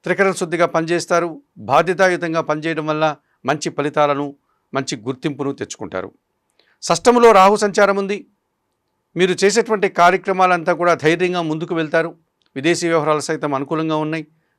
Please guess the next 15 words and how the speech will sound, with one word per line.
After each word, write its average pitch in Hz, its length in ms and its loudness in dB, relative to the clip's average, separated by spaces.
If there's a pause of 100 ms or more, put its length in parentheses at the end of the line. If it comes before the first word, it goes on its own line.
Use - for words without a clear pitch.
నూతన 160 260 -2
వ్యాపారాలు, 147 440 0
నూతన 147 340 -4
వ్యక్తుల 135 260 -6
వల్ల 131 220 0
లాభాలు 120 340 2
అందుకుంటారు. 101 480 -8 (680)
లాభంలో 226 460 8
శుక్ర 208 260 2
సంచారం 202 420 4
ఉంది. 202 200 -2
మీ 180 140 0
మాటకు 180 360 4
విలువ 185 220 0
పెరుగుతుంది. 185 540 -2